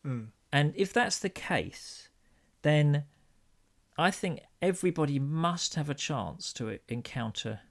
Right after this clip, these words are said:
Speaker 2: Jesus at some point.
Speaker 1: Yeah.
Speaker 2: It cannot be fair or just that somebody who has never heard
Speaker 1: Yeah,
Speaker 2: the gospel
Speaker 1: exactly. Yeah.
Speaker 2: is, is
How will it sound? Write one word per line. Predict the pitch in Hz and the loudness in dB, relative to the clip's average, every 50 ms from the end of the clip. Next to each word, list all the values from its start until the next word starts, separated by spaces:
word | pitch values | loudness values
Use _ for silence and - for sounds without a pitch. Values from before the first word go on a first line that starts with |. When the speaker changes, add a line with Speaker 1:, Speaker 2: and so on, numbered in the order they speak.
| _ _ _ _ _ _ _ _ _ _ _ - | _ _ _ _ _ _ _ _ _ _ _ -4
Speaker 2:
Jesus | - 139 127 117 123 120 - - - | 0 0 0 0 -2 -6 -10 -10 -10
at | - - | -10 -8
some | - 113 110 113 | -6 -6 -6 -6
point. | - - 113 107 - - _ _ - | -6 -6 -8 -8 -8 -10 _ _ -12
Speaker 1:
Yeah. | - 135 120 107 - _ _ _ _ _ - | -10 -10 -10 -10 -14 _ _ _ _ _ -4
Speaker 2:
It | 170 180 - | -4 -4 0
cannot | - - - 214 208 208 226 240 - - - - | 2 2 2 4 6 6 4 4 4 0 -2 -4
be | 120 110 | -4 -4
fair | - - - 131 123 117 117 117 | -4 -2 0 2 2 2 0 0
or | 117 117 117 | 0 0 0
just | - 135 113 - - - - - | 0 -2 -4 -4 -6 -12 -14 -14
that | - - | -10 -6
somebody | - 151 139 135 139 139 139 | -2 -2 -2 0 0 0 2
who | 131 135 | 2 2
has | 127 127 | 2 2
never | 143 143 156 170 175 170 139 | 2 2 2 2 2 0 0
heard | 127 151 170 156 110 87 92 | 2 2 2 2 0 0 2
Speaker 1:
Yeah, | - - 113 110 | 2 4 4 2
Speaker 2:
the | - - | 2 -2
gospel | 104 | -4
Speaker 1:
exactly. | 104 - - 110 107 - 98 120 139 143 110 - - - - | -4 -2 -2 -2 -2 -4 -6 -8 -8 -8 -10 -14 -14 -20 -20
Yeah. | - 85 - 147 | -18 -10 -4 2
Speaker 2:
is, | 170 165 180 175 - - - - _ - - - - - | 6 6 6 6 6 2 2 -2 _ -20 -20 -20 -12 0
is | - 180 185 185 - - 147 - - | 4 4 6 6 4 2 0 -4 -12